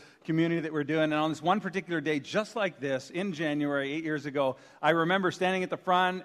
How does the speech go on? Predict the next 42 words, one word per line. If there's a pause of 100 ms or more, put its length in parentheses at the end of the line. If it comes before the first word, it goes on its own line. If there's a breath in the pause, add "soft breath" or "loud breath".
and
the
lights
came
up,
you
know,
we're
about
ready
to
start
singing,
and
Alex,
who
was, (200 loud breath)
who
was
playing
today,
he
stood
there,
he
says, (460 loud breath)
"Good
morning
and
welcome,
Dad." (300)
There
was
only
one
person
in
the
crowd.
It
was
awesome.